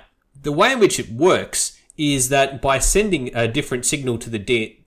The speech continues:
the D N A part, the clutch, it will basically engage or disengage the motor, much in the same way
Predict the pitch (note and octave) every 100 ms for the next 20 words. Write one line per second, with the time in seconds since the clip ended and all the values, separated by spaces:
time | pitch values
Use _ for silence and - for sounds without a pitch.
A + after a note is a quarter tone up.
0 | - A#2 A#2+ A2+ A#2 E3+ - F#2+ G2 A#2+
1 | G2+ - - A2 - - - - - F#3
2 | G3+ D#3+ D3+ D3+ C3+ B2+ - E3 C3+ G#2+
3 | G#2 A#2 G#2+ - G#2+ G2 G2 - C#3+ C#3+
4 | G2 B2+ C#3+ D3+ C#3 A#2+ G#2 G2+ G2+